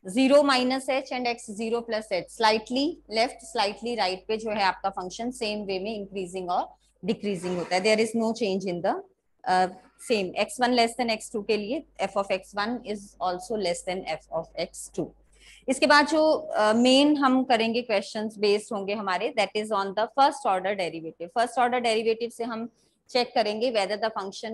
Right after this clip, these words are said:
given function जो है that is increasing or decreasing। हमने simply क्या करना है, अ, जो भी फंक्शन मुझे गिवन है उसका डेरिवेटिव निकाल लेना है। If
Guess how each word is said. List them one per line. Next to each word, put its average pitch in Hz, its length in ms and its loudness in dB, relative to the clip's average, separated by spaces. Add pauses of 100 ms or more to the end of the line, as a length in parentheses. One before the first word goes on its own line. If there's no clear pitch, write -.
given 262 280 0
function 214 400 -4
जो 202 240 -8
है 226 100 -8
that 202 200 -8
is 208 120 -8 (460)
increasing 254 720 0
or 202 240 6 (320)
decreasing। 190 520 -6 (840)
हमने 269 260 4
simply 277 380 -2
क्या 240 160 2
करना 196 280 -6
है, 208 340 -6 (240)
अ, 190 200 2
जो 240 180 0
भी 196 120 0
फंक्शन 247 400 0
मुझे 277 280 0
गिवन 208 360 -4
है 220 180 -6
उसका 226 320 -8
डेरिवेटिव 196 540 -4
निकाल 220 320 2
लेना 220 260 -4
है। 247 220 -8 (460)
If 311 120 2